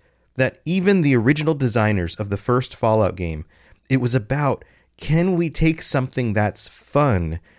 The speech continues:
and ridiculous and really cool and fits the setting and put it in the games? And this is the kind of item that feels just like that. It's a bit ridiculous, but it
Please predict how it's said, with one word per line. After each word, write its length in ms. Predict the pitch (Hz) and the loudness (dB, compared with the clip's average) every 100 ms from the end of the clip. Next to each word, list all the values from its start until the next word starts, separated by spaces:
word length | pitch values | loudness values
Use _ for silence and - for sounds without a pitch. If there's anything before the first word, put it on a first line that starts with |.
| _ - | _ -4
and 200 | 101 90 | -2 0
ridiculous 680 | 101 98 139 117 92 82 - | 0 0 -2 0 -2 -2 -4
and 360 | 117 101 98 123 | -2 -2 -4 -6
really 360 | 196 208 185 143 | -6 -2 -4 -4
cool 360 | - 180 120 - | -4 0 0 -2
and 160 | 107 | -8
fits 400 | - - 220 - | -6 -4 -2 -2
the 120 | - | -4
setting 560 | 143 - 160 143 95 82 - _ _ _ _ - | -4 0 0 0 -2 -4 -12 _ _ _ _ 0
and 160 | 131 | 0
put 180 | - 180 | 2 2
it 120 | 165 | 2
in 100 | 147 | 0
the 60 | 127 | -2
games? 540 | 113 123 87 - - - _ _ _ _ _ _ _ | -2 -4 -6 -8 -14 -14 _ _ _ _ _ _ _
And 180 | 135 120 | 2 4
this 460 | 139 - - - - _ _ _ | 4 2 0 -4 -8 _ _ _
is 180 | 143 123 | -2 0
the 60 | |
kind 300 | 143 151 151 | -2 0 0
of 100 | 143 | 2
item 400 | 113 139 107 80 - _ _ _ - | 2 0 0 -4 -10 _ _ _ -6
that 140 | 117 | -6
feels 420 | - 151 131 90 | -4 -2 0 -2
just 400 | - - 147 - | -8 -4 -4 -2
like 220 | 117 104 - | -2 -2 -2
that. 280 | 90 78 _ _ _ _ _ _ _ _ _ - | -6 -8 _ _ _ _ _ _ _ _ _ -12
It's 160 | - | -6
a 60 | 92 | -6
bit 360 | - 104 123 - | -6 -4 -4 -4
ridiculous, 760 | 139 135 107 90 82 82 - - _ _ _ | -6 -4 -6 -4 -4 -6 -10 -16 _ _ _
but 120 | - 95 | -6 -6
it 160 | - | -6